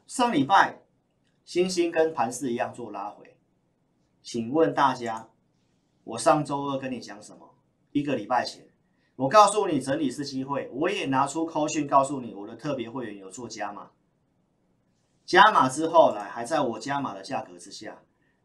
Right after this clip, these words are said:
都还告诉你最近行情都是拉回布局的概念。所以今天的这个星星呢，也在一百八十块这附近，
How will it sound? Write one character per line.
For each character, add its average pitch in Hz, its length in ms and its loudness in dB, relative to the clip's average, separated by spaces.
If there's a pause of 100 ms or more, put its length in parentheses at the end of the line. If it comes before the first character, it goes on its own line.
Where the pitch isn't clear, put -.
(140)
都 147 160 4
还 123 140 2
告 131 180 0
诉 131 160 -8
你 107 80 -12
最 135 160 -10
近 135 160 -8
行 107 180 -12
情 101 200 -16
都 107 100 -8
是 110 280 -12
拉 139 200 6
回 104 220 -8
布 127 220 -4
局 - 160 -16
的 - 80 -20
概 104 260 -16
念。 92 160 -20 (880)
所 214 200 2
以 196 80 4
今 214 200 -8
天 214 180 -6
的 160 100 -2
这 180 120 -6
个 156 100 0
星 156 200 -4
星 143 220 -4
呢， 120 280 -2
也 110 100 -10
在 147 200 0
一 151 60 -6
百 104 180 -8
八 123 180 -4
十 110 140 -12
块 - 180 -8
这 113 140 -14
附 104 180 -16
近， - 260 -18